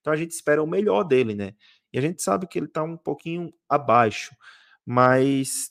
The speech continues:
tem que reconhecer, assim, que o Brian Flores foi pra partida como um cientista maluco. Eu trouxe algumas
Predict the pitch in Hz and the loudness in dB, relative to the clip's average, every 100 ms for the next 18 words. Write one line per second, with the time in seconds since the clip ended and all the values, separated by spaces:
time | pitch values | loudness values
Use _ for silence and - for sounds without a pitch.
0 | _ 139 160 170 156 156 151 - - 131 | _ -4 -2 -2 -2 -2 -4 -4 -2 0
1 | 135 - 120 113 - 120 123 127 123 _ | 0 -4 -10 -12 -8 -6 -4 -4 -8 _
2 | _ _ 131 120 127 139 151 - 117 120 | _ _ -6 2 2 2 -4 -2 0 2
3 | 131 143 - - 127 156 165 165 139 - | -2 -8 -12 -4 -2 -2 -4 -6 -8 -8
4 | - 113 110 120 135 _ _ _ _ _ | -12 -10 -4 -4 -4 _ _ _ _ _
5 | - 127 139 147 143 131 - 135 127 123 | -6 -4 -4 -6 -8 -8 -4 -4 -4 -4
6 | 135 135 127 95 - - _ _ - - | -2 -2 -2 -4 -8 -20 _ _ -14 -6
7 | 147 147 156 147 147 131 113 - - - | -4 0 -2 -2 -4 -6 -8 -12 -16 -20